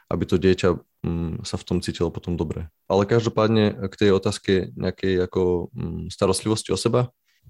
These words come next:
tak, eh, nevyhnutne je tam podpora tímu, vlastne pracujeme v tíme, komunikujeme na pravidelnej báze, riešime témy, ktoré sa nejak vyplavujú, um,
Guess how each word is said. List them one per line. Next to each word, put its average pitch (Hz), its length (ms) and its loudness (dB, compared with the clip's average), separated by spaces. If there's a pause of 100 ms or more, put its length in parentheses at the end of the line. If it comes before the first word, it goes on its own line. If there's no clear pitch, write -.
(100)
tak, 104 160 -2
eh, 95 160 6
nevyhnutne 98 560 4
je 92 80 0
tam 92 160 2
podpora 90 720 2 (280)
tímu, 95 320 4
vlastne 85 560 -2
pracujeme 92 400 2
v - 80 -10
tíme, 95 320 2 (560)
komunikujeme 92 640 4
na 90 240 2
pravidelnej 92 480 2
báze, 90 320 0
riešime 90 720 0
témy, 90 320 2
ktoré 90 320 0
sa 90 480 -2
nejak 87 240 -6
vyplavujú, 90 600 2
um, 90 600 -6